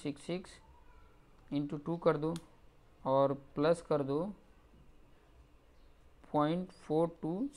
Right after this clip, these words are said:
सिक्स, तो वैल्यू आ जाती है आपकी टू पॉइंट फ़ोर फ़ाइव नाइन into ten is power six mm raise to power four, आपका आईएक्सएक्स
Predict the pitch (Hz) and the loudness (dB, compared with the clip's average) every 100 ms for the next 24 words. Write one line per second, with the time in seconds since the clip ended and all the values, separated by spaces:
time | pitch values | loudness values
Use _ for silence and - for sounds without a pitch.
0 | - 147 - - - - - - - - | -6 -6 -6 -12 -20 -20 -20 -20 -20 -20
1 | - - - 139 143 160 170 156 156 147 | -20 -10 -4 0 2 2 4 4 2 0
2 | 156 135 127 - 175 - - - - - | -2 -2 -4 -10 -10 -12 -20 -20 -20 -20
3 | - - - - 180 202 196 - 147 135 | -20 -20 -10 -2 0 0 -6 -2 0 0
4 | 160 190 - - - 147 160 180 170 - | -4 -8 -16 -16 -4 0 0 -2 -2 0
5 | 139 156 160 139 131 127 123 151 190 220 | 2 2 -4 -6 -4 -2 -2 -4 -6 -12
6 | - - 139 139 156 147 135 135 131 131 | -14 -8 -8 -6 -8 -6 -6 -4 -6 -6
7 | 131 127 127 - 147 180 180 - - - | -4 -2 -4 -8 -8 -8 -10 -20 -20 -20
8 | - - - 123 123 143 151 123 120 131 | -20 -20 -12 -8 -6 -4 -4 -4 -6 -8
9 | 120 131 175 - - 110 113 - - - | -4 -4 -6 -14 -12 -12 -12 -18 -20 -20
10 | - 131 131 156 214 302 - - - - | -8 -8 -2 -2 -2 -6 -20 -20 -20 -20
11 | - - - - 139 156 - 156 139 - | -20 -20 -20 -4 0 0 -2 -8 -8 -6
12 | 135 185 - | -6 -6 -14